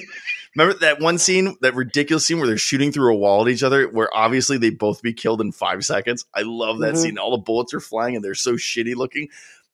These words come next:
Speaker 1: Imagine that in three D, just flying at your face. <laughs>
Speaker 2: Amazing. I'd be
Speaker 1: Yeah.
Speaker 2: down for that in a heartbeat. So
Speaker 1: I know. Well, and that's the new trend. Like, wasn't I just talking a couple weeks ago? Like, I went to go see, like, a Hitchcock movie at the Rome Cinema and stuff.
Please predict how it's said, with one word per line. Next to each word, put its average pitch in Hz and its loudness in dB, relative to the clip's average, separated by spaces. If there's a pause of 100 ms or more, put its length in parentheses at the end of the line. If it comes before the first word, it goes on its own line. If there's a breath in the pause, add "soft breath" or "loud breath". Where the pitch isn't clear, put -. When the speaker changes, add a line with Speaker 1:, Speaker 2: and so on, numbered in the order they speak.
(140)
Speaker 1:
Imagine 135 0
that 131 2
in 120 -2
three 127 -4
D, 117 2
just - -10
flying 117 -2
at 120 -4
your 87 -6
face. 113 -2 (100)
<laughs> - -20
Speaker 2:
Amazing. 196 4 (580)
I'd 175 2
be 175 4
Speaker 1:
Yeah. 180 4
Speaker 2:
down 165 2
for - -10
that 160 2
in 151 -6
a 143 -6
heartbeat. 123 -8 (180)
So - -4
Speaker 1:
I 208 6
know. 196 4
Well, 160 2 (180 loud breath)
and 185 2
that's 196 2
the 185 -6
new 208 4
trend. 202 0
Like, 117 2 (240)
wasn't 160 2
I 170 4
just 147 -4
talking 147 2
a 131 -10
couple 131 -4
weeks 147 0
ago? 131 2
Like, 113 2
I 110 2
went 110 -2
to 113 -18
go 117 0
see, 113 -2
like, 101 -2
a 95 -2
Hitchcock 107 -2
movie 110 -2
at 104 -2
the 95 -8
Rome 101 -8
Cinema 110 -4
and 110 -4
stuff. 110 -4